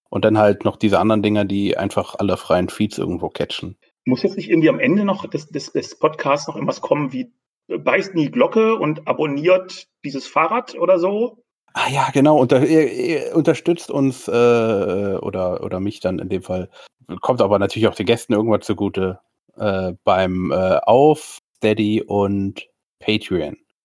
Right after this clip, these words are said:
Speaker 2: Du hast ein Patreon?
Speaker 1: Ja, aber <laughs> ich hab die noch nicht freigeschalten. Also ich hab die schon mal angelegt, aber <laughs>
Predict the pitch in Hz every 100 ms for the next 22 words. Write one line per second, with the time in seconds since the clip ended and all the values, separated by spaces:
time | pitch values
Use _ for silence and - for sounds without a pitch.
0 | _ 127 156 - 247 - 117 107 - _
1 | - - 85 85 101 101 - 98 98 92
2 | - 110 - 147 107 110 - 107 104 -
3 | 131 98 - 98 110 - - 131 - 113
4 | 92 123 175 156 151 185 - 110 - 131
5 | - - - - - - 196 740